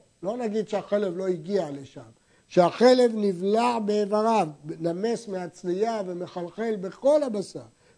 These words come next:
והוא משביחו ונותן בו טעם. לפיכך, אם היה כחוש, ולא היה בו חלב כליות, ולא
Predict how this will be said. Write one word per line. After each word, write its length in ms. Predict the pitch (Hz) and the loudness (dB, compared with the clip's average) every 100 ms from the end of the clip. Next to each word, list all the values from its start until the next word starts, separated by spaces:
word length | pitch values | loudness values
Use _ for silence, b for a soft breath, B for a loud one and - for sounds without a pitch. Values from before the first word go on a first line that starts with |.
| - | 2
והוא 160 | 240 | 4
משביחו 920 | 240 214 - 185 196 - 226 269 285 247 | 6 2 0 0 0 4 6 8 8 4
ונותן 540 | 208 190 196 220 220 202 | -2 -2 0 0 0 -4
בו 120 | 190 | -8
טעם. 380 | - 151 - _ _ _ _ _ - | -10 -14 -16 _ _ _ _ _ -8
לפיכך, 640 | 131 170 147 247 233 165 - | -6 -6 0 4 6 4 -2
אם 140 | 151 135 | -6 -4
היה 160 | 175 | -4
כחוש, 880 | 185 185 - 180 240 247 175 - - _ _ _ 120 | -4 -8 -6 0 2 2 2 -4 -20 _ _ _ -8
ולא 460 | 127 139 180 240 | -4 2 4 6
היה 300 | 226 208 233 | 4 4 2
בו 160 | 220 196 | 0 -2
חלב 360 | 202 220 220 | 0 0 0
כליות, 600 | 208 208 196 196 220 208 170 | -2 0 2 2 0 -2 -2
ולא 240 | 175 208 | -2 -2